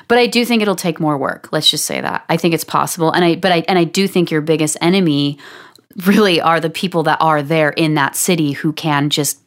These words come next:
be at their house and, uh, you know, a quick phone call, "Hey, can you come over and record this part really quick?"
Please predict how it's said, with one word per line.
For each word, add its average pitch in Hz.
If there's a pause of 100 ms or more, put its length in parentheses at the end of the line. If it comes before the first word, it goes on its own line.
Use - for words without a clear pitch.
(120)
be 156
at 143
their 147
house 151
and, - (140)
uh, -
you 156
know, - (800)
a 165
quick -
phone 147
call, -
"Hey, 156
can 151
you 143
come 151
over 78
and 80
record 80
this -
part -
really -
quick?" -